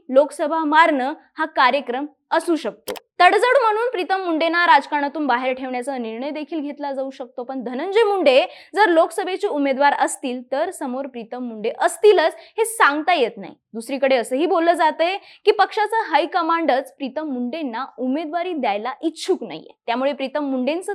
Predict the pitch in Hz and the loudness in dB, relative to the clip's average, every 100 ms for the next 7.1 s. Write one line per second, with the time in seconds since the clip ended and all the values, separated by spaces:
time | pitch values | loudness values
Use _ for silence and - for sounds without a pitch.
0 | 403 302 359 339 294 262 285 269 285 302 | -8 -8 -8 -2 -2 0 -4 -4 -10 -12
1 | - - - 381 466 440 415 453 453 453 | -16 -6 2 2 4 4 4 6 4 4
2 | 427 415 427 403 381 339 403 381 392 370 | 2 0 2 4 2 0 -2 -2 -2 -2
3 | 330 339 320 320 320 320 330 285 285 294 | 0 0 0 0 0 -2 -4 -4 -6 -6
4 | 277 277 294 _ 440 453 415 403 523 494 | -8 -8 -12 _ 2 6 6 4 4 4
5 | 381 415 440 415 359 381 427 381 339 392 | 2 0 2 2 2 0 -2 0 -2 -2
6 | 403 427 415 311 330 330 269 220 208 208 | 0 0 2 2 2 0 -2 -4 -4 -8